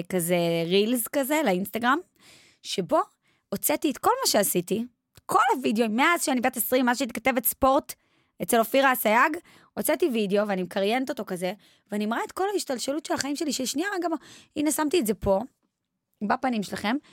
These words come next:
שרק תזכרו שאני גם עבדתי הרבה לפני הזוגיות הזאת, ואני גם עובדת הרבה אחרי הזוגיות הזאת, זה לא מה שמאפיין אותי, למרות שאתם נורא, נורא, נורא רוצים לזכור רק את התבנית הזאת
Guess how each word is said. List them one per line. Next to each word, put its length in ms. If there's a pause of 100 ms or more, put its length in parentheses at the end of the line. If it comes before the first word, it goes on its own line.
(220)
שרק 280
תזכרו 680 (400)
שאני 240
גם 140
עבדתי 300
הרבה 220
לפני 220
הזוגיות 420
הזאת, 320 (320)
ואני 160
גם 100
עובדת 280
הרבה 280
אחרי 160
הזוגיות 420
הזאת, 280 (420)
זה 160
לא 160
מה 60
שמאפיין 540
אותי, 160
למרות 240
שאתם 220
נורא, 340
נורא, 240
נורא 300
רוצים 540 (440)
לזכור 420
רק 120
את 100
התבנית 420
הזאת 360